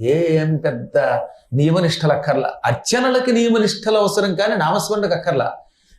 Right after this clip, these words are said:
మీకు పూర్వకాలంలో చూడండి, ఎక్కువ మంది ఏం చేసేవారు? తెల్లవారుజామున లేచి పది మంది కలిసి ఊరంతా నగర సంకీర్తనం చేసేవారు. ఇప్పటికి కూడా నగర సంకీర్తన చేస్తున్న వాళ్ళు ఉన్నారు.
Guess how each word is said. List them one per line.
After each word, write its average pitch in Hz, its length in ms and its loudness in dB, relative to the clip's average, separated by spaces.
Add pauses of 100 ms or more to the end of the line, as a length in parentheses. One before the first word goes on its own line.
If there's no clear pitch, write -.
మీకు 175 560 2
పూర్వకాలంలో 220 680 2
చూడండి, 196 440 2
ఎక్కువ 185 340 0
మంది 208 260 4
ఏం 196 60 4
చేసేవారు? 208 400 4
తెల్లవారుజామున 196 600 2
లేచి 156 500 0 (840)
పది 160 140 2
మంది 165 280 2
కలిసి 151 540 0 (340)
ఊరంతా 214 380 2
నగర 185 300 0
సంకీర్తనం 196 640 0
చేసేవారు. 180 380 2
ఇప్పటికి 233 300 -2
కూడా 247 160 2
నగర 214 220 0
సంకీర్తన 220 480 0
చేస్తున్న 202 420 0
వాళ్ళు 202 160 4
ఉన్నారు. 160 380 0